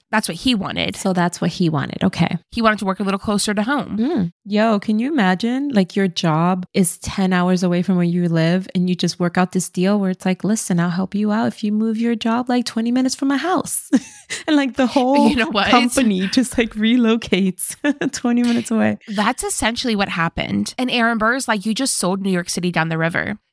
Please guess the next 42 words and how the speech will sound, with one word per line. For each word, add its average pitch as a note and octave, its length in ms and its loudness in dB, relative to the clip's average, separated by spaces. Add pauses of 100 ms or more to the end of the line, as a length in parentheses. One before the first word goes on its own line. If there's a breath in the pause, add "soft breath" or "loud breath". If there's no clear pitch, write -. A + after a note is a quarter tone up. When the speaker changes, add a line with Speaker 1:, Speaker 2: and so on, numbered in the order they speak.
(100)
Speaker 1:
And A#3 220 0
this A#3+ 220 -2
is B3 160 -2
really A3 180 0
where A3 200 0
Aaron F#3 240 0
Burr F3 200 0
starts F3 260 -4
to - 60 -6
become F#3 240 -2
more E3+ 160 2
aggressive D#3+ 540 -2
because G3+ 320 -2
Aaron G#3 260 0
is A3 100 -2
so F#3 300 -2
mad D#3+ 500 -2
that F3+ 160 -2
Alexander F3 920 0 (260)
didn't F#3+ 400 -2
kind F#3 240 -2
of F#3 80 -4
consult E3 460 0
him. C4 100 0
He's A#3 220 0
like, G#3 160 -4
"I'm A3+ 160 0
your, G3 320 0
I G#3 60 2
was G#3+ 140 2
your F#3 100 0
mentor. D#3+ 600 -4 (220)
You G#3+ 180 -2
would F4 100 -2
be D4 120 0
nothing F#3+ 340 -2
without E3 340 0
me. D#3 240 -4
I C#4+ 200 0
introduced A#3+ 380 -2
you A#3+ 80 0
to G#3 120 -4